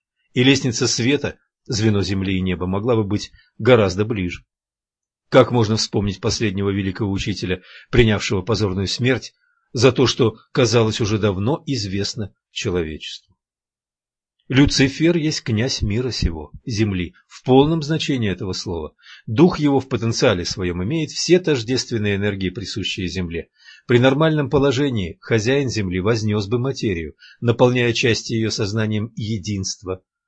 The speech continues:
Ведь дух владыки планеты проходит через человеческую форму, как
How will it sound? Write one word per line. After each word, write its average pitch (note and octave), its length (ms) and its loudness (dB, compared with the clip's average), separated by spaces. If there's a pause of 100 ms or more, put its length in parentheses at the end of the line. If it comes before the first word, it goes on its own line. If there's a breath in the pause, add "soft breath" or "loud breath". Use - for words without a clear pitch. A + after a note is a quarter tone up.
(260)
Ведь A#2 180 2
дух D3+ 180 4
владыки C#3 400 4
планеты C3 440 0
проходит A2+ 400 0
через A2+ 240 0
человеческую A#2 760 -2
форму, A2+ 460 -2 (240 loud breath)
как A#2+ 320 2